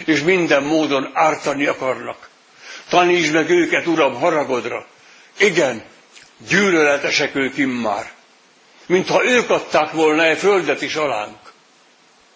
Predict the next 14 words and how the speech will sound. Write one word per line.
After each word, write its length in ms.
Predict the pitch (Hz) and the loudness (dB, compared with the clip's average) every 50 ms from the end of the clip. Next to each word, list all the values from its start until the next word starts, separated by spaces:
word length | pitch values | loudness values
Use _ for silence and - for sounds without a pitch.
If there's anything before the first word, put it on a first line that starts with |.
| _ _ _ _ _ _ _ _ _ _ _ _ _ _ _ _ _ _ _ _ _ _ _ _ _ _ _ _ _ _ _ _ _ _ _ _ _ _ _ _ _ _ _ _ _ _ _ _ _ - | _ _ _ _ _ _ _ _ _ _ _ _ _ _ _ _ _ _ _ _ _ _ _ _ _ _ _ _ _ _ _ _ _ _ _ _ _ _ _ _ _ _ _ _ _ _ _ _ _ -18
És 80 | - | -10
tedd 240 | - - 156 135 120 | -2 0 0 0 0
meg, 200 | 117 113 107 107 | -4 -8 -8 -8
Uram, 260 | 117 110 110 98 101 - _ _ | -10 -12 -12 -12 -14 -18 _ _
kérünk, 460 | - 143 123 113 107 98 107 104 101 _ _ _ - _ _ _ _ _ _ _ _ _ _ _ _ _ _ _ _ _ _ _ _ _ _ _ _ _ _ _ - - _ _ _ _ _ _ _ _ _ _ _ _ _ _ _ | -8 -6 -4 -4 -6 -6 -10 -16 -18 _ _ _ -20 _ _ _ _ _ _ _ _ _ _ _ _ _ _ _ _ _ _ _ _ _ _ _ _ _ _ _ -20 -20 _ _ _ _ _ _ _ _ _ _ _ _ _ _ _
ne 200 | - 135 151 160 | -4 0 2 2
legyünk 460 | 151 139 120 110 110 113 110 101 98 98 | 4 2 2 0 -2 -12 -12 -12 -8 -4
gyalázatja 920 | 127 135 131 123 117 113 113 110 - 110 104 - - - - - 104 104 - _ _ _ _ _ _ _ _ _ _ _ _ _ _ _ _ - | 0 0 0 2 0 -2 -4 -4 -6 -10 -12 -14 -18 -18 -14 -14 -14 -14 -16 _ _ _ _ _ _ _ _ _ _ _ _ _ _ _ _ -10
idegen 460 | - 175 147 139 131 117 123 113 110 | -10 -6 0 0 0 0 0 -6 -6
nemzeteknek, 760 | 107 107 113 110 107 98 110 98 - - 110 - - - - 90 _ _ - - _ _ _ _ _ _ _ _ _ _ _ _ _ _ _ _ _ _ _ _ - - - - - - - _ _ _ _ _ _ _ _ _ - _ _ _ _ _ _ _ _ _ _ _ | -6 -6 -8 -8 -8 -8 -10 -10 -12 -14 -18 -18 -20 -20 -20 -20 _ _ -20 -20 _ _ _ _ _ _ _ _ _ _ _ _ _ _ _ _ _ _ _ _ -20 -20 -20 -20 -20 -20 -20 _ _ _ _ _ _ _ _ _ -20 _ _ _ _ _ _ _ _ _ _ _
hogy 160 | - 101 - - | -14 -14 -14 -14
utánunk 640 | 185 175 - - 139 139 139 131 123 120 117 110 - | -16 -10 -4 -2 0 0 0 -2 -6 -8 -10 -10 -10
jövő 300 | 123 113 110 117 107 101 | -10 -8 -6 -6 -6 -4
maradékaink 1120 | 107 131 131 123 123 120 113 120 117 110 - - 123 113 110 110 107 107 - _ - - | -2 -2 -2 -2 -2 -4 -4 -4 -6 -6 -6 -8 -8 -8 -8 -8 -12 -16 -20 _ -20 -20